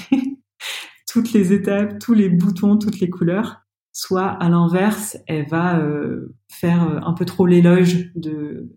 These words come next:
de toutes les interfaces. Voilà, c'est un, c'est un peu deux, euh, deux extrêmes. Et en fait, il faut en avoir conscience parce que sinon, on se, on se perd un peu dans les conclusions et ça devient très dur d'en tirer, euh, d'en tirer un peu de,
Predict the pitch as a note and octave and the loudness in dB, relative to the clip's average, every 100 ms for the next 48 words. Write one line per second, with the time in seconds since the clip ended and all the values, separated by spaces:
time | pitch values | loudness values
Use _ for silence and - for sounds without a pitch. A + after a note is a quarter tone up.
0 | - E3 - E3+ - D#3+ D#3 D#3 D3+ - | -12 -12 -10 -8 -4 -4 -6 -8 -10 -10
1 | - _ _ _ _ E3+ D3 E3 D#3+ D#3 | -18 _ _ _ _ -6 -6 -6 -8 -8
2 | - E3 D#3+ F#3+ D#3+ F#3 D#3 D#3 - _ | -4 -2 2 2 4 4 2 0 -6 _
3 | _ _ D3+ D#3+ F3 E3 - G3+ G#3+ D#3 | _ _ 0 4 4 4 0 2 2 2
4 | - - _ _ D3 C#3+ C3 F#3+ F#3+ - | -2 -10 _ _ -4 -4 0 0 0 -2
5 | C#3+ C#3+ C#3 C#3 - - F#3 F3+ - C#3+ | -4 -2 -2 -2 -4 -2 0 0 -4 -6
6 | C#3+ - D3 E3 D#3+ - C#3+ C#3 C#3 - | -6 -4 0 2 2 -2 -8 -8 -8 -12
7 | - D3 - D3 - F3+ F3+ F3 D3+ - | -16 -16 -12 -12 -4 2 2 2 0 2
8 | F3 D#3 D3 - D3+ - - F3 F3+ _ | 2 2 0 -4 -8 -8 -2 -2 -2 _
9 | _ _ - D#3+ - C#3+ C#3+ D3+ D3 - | _ _ -6 -4 -2 -2 -2 -4 -4 0
10 | E3 D#3 C#3+ F3 F3 D#3+ D3 C#3+ D#3 D#3 | 2 2 2 2 2 -2 -6 -6 -2 0
11 | D#3+ C#3+ C#3+ D#3 D#3 C#3+ - D#3+ E3 D3+ | 2 0 -2 -4 -4 -6 -4 -2 -2 -2
12 | E3 D#3 C#3 | -4 -4 -8